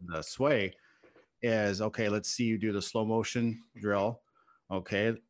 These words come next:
extend your trail leg, push that trail hip back. Now start,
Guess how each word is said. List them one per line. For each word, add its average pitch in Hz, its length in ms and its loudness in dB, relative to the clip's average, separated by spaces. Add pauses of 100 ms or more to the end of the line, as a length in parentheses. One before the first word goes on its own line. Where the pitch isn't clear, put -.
extend 107 600 0
your 113 340 0 (360)
trail 113 340 2
leg, 110 420 2
push - 220 -2
that 107 240 -2
trail 113 260 2
hip 113 280 0
back. 101 360 0
Now 98 140 2
start, 110 340 0